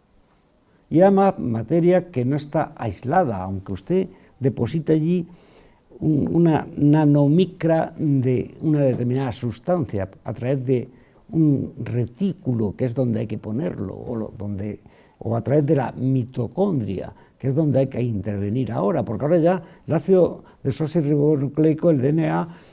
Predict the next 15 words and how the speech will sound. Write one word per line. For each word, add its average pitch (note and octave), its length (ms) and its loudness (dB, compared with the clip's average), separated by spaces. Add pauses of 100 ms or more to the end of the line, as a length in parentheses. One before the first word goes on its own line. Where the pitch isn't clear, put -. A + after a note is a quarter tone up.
(1160)
eh, - 400 -20
ha, - 100 -10
ha A#2+ 240 -4
perdido D#3 220 2
interés, C3+ 720 0 (360)
porque A2 320 -8 (300)
cada C3+ 220 -2
vez D3+ 140 2
hay D3+ 100 0
más B2 180 -2
cosas G#2 400 -8
en F#2 80 -4
la F#2 100 -8
célula, A2+ 380 -8
¿no? - 100 -12